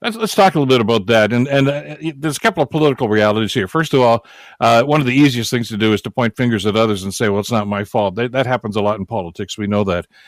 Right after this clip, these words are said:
And I'm not, uh, as I mentioned in my commentary this morning on C H M L, I'm not dismissive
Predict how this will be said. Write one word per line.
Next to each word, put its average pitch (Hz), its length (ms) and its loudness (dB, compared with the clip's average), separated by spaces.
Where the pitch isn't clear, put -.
And 123 100 4
I'm 185 100 6
not, 220 160 2
uh, 160 100 0
as 147 140 -2
I 143 40 2
mentioned 147 320 0
in 131 60 2
my 127 100 2
commentary 117 480 0
this 98 180 -8
morning 113 220 0
on 98 60 -2
C - 160 -6
H 110 180 -4
M 110 60 -2
L, 110 120 2
I'm 123 80 4
not 185 180 4
dismissive 131 720 2